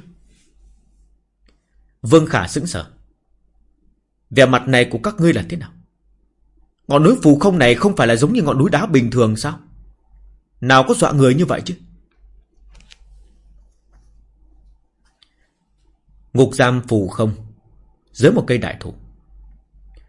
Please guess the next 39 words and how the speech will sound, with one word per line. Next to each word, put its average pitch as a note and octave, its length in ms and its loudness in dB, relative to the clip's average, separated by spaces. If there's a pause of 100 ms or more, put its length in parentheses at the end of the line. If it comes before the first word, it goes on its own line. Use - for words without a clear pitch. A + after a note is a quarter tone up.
(540)
Vương F3 200 4
Khả C3 180 2
ngồi B2 340 4
trên F3 140 2
một B2 120 -2
cái E3 140 -4
ghế B2+ 260 0
uống D3+ 220 -2
nước A#3 140 -4 (120)
trái D3 240 -4
cây, A#2 260 -2 (640)
nhìn C#3+ 180 6
đám C#3+ 260 0
thỏ A#2 200 2
vương D3 220 -2
bị A#2+ 80 -4
đánh B2 260 -2
tới A3+ 140 -4
toàn G2+ 220 0
thân B2 180 -4
sưng B2+ 260 -4
vù. F2+ 180 -8 (1120)
Trói F3+ 160 6
lại G2+ 400 0 (100)
đưa C#3+ 180 4
tới D#3 160 0
trước - 160 -6
mặt G2 160 -4
của F2+ 80 -10
hắn. B2+ 180 -8 (680)
Xung D3+ 320 2
quanh C3 180 4
có G3+ 100 0
hơn E3 200 2
một C#3 200 -2
trăm C3 240 2
tên C3 200 2
tù A#2+ 100 0
nhân C3 340 -4